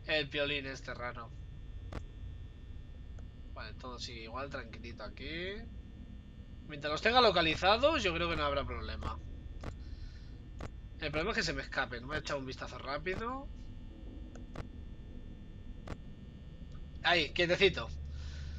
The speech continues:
Quietecito. ¿Vosotros estáis bien aquí? Sí. Me ha descansado un poquito. No mucho tiempo. A las cuatro le echo un vistacín. Porque si no, se me meten aquí, ¿sabes?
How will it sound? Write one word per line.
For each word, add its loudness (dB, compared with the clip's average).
Quietecito. 2
¿Vosotros 2
estáis 4
bien 4
aquí? 4
Sí. -2
Me 2
ha 4
descansado 2
un -2
poquito. 6
No 12
mucho 12
tiempo. 12
A 6
las 6
cuatro 8
le 10
echo 6
un 4
vistacín. 4
Porque 0
si 2
no, 0
se 2
me 2
meten 2
aquí, 2
¿sabes? 0